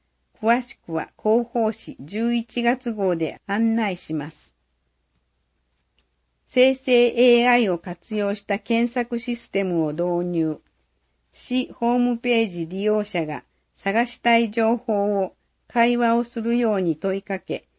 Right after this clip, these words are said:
必要な情報を得ることができるようになります。検索時や結果の表示も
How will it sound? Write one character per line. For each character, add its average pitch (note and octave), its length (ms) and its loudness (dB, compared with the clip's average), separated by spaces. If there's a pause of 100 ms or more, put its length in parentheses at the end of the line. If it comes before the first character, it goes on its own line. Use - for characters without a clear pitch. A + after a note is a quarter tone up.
(240)
必 - 360 -10
要 A#3+ 180 2
な A#3 180 2
情 A3+ 300 2
報 A3+ 380 2
を G#3 80 2
得 A3+ 160 0
る A3+ 120 0
こ F#3+ 160 -2
と F#3 140 -2
が F3+ 140 2
で E3 140 -2
き A3+ 160 -4
る A#3 120 2
よ F#3 200 0
う E3+ 40 2
に E3 140 0
な D#3 140 -4
り D3 140 -8
ま C#3+ 160 -8
す。 - 220 -20 (840)
検 A#3 260 2
索 A3 340 -2
時 G3 160 -4
や D3 140 0 (160)
結 - 220 -6 (120)
果 A#3 120 4
の A#3+ 80 4
表 A#3+ 140 -2
示 A3 340 0
も G#3+ 180 -2